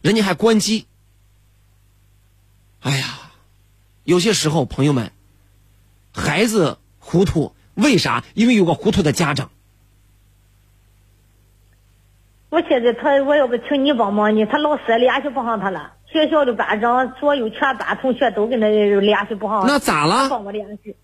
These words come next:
Speaker 1: 那，
Speaker 2: 啊？
Speaker 1: 那就是别人的孩子是吧？你找东找西的，你咋不找这个男孩家去？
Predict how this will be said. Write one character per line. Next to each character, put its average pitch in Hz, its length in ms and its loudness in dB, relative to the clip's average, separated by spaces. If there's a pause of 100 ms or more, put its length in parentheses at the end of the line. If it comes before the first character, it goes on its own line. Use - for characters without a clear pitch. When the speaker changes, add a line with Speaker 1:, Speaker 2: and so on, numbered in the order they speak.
(140)
Speaker 1:
那， 277 340 0
Speaker 2:
啊？ 240 240 -6 (140)
Speaker 1:
那 269 280 -2 (120)
就 311 240 0
是 220 160 0
别 196 260 0
人 294 100 0
的 214 120 0
孩 139 240 -2
子 170 80 0
是 165 140 -2
吧？ 120 240 -4 (180)
你 302 160 2
找 202 200 2
东 285 220 2
找 165 220 0
西 269 180 -4
的， 226 80 0
你 233 120 0
咋 226 120 0
不 - 120 -2
找 202 120 2
这 175 80 0
个 220 80 2
男 202 180 2
孩 226 140 2
家 226 180 -2
去？ 190 280 0